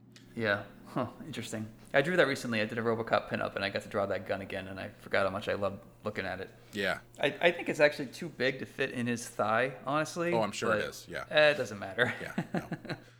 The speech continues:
Speaker 2: It's just like Wolverine's claws. If you actually look at how long they are, they wouldn't fit inside his arm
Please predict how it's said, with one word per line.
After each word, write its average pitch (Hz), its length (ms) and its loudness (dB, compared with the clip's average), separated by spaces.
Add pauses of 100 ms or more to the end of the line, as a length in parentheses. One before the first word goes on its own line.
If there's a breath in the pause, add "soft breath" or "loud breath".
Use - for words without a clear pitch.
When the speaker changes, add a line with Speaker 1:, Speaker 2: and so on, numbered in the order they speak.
(100)
Speaker 2:
It's - 60 -14
just 139 220 -2
like 131 220 4
Wolverine's 120 460 2
claws. 98 460 0
If 78 100 -14
you 95 120 -2
actually 110 280 2
look 127 140 2
at 95 60 -6
how 107 100 -2
long 110 260 -2
they 113 120 -2
are, 117 160 0
they 101 80 -2
wouldn't 104 300 -4
fit 98 200 -4
inside 85 320 -4
his 73 140 -12
arm 73 100 -12